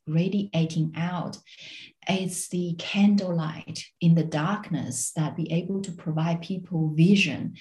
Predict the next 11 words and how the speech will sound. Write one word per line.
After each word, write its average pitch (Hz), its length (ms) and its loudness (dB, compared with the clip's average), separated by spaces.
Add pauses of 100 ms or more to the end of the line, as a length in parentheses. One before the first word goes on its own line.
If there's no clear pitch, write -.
(240)
provide 160 420 0
people 170 380 -4
light. 185 580 -6 (420)
So 180 240 -2
fire 220 420 -4
people 175 640 -2 (280)
also 170 360 2
very, 151 260 -4
very 160 260 -10
spiritual, - 560 -10
because 156 600 -4